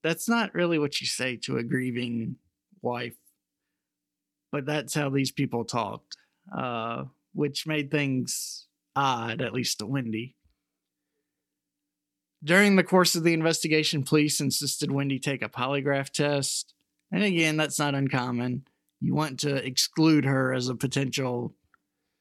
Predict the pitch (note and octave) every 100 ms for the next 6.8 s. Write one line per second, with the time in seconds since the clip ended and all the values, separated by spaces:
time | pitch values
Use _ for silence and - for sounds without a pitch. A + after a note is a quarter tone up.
0 | _ _ _ - - F#3+ F3 D3 C3 D3
1 | C#3 B2+ B2+ B2+ B2 B2+ B2+ _ _ _
2 | - C#3+ C3+ D3+ D#3+ C#3 B2 D3 C3+ C3+
3 | C3 B2 A#2 C3 - C3+ B2+ A#2+ A2+ C#3
4 | - - _ _ _ _ _ - D3 E3+
5 | F3 E3+ F3+ A3 A3+ F#3 F3 F3 D#3+ D3+
6 | C#3+ C3+ D3+ C3+ - - D3+ C#3